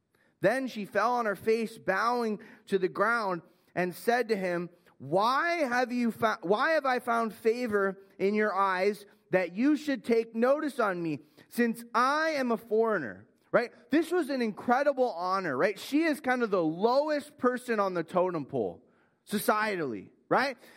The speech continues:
A-, and he goes to her, and not only does he say, "All right, you're gonna be, like, the first one who gets the pick of everything.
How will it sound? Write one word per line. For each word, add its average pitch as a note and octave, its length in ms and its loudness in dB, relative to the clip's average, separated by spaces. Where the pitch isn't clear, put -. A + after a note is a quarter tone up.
A-, A3+ 300 0
and A#3+ 160 2
he D4+ 320 2
goes C#4+ 320 2
to B3+ 100 -4
her, A3+ 80 4
and F#3+ 180 -2
not D4 180 2
only C#4+ 240 2
does A#3+ 140 -2
he G#3 100 -2
say, F#3+ 180 2
"All A3 100 6
right, A#3 200 0
you're B3+ 240 4
gonna D4 200 2
be, B3 160 0
like, G3+ 260 0
the D#3 100 0
first D4 560 0
one C4+ 400 2
who G#3+ 100 2
gets G#3 240 0
the D3+ 140 0
pick D#4 380 -2
of C#4 140 2
everything. G#3 560 -2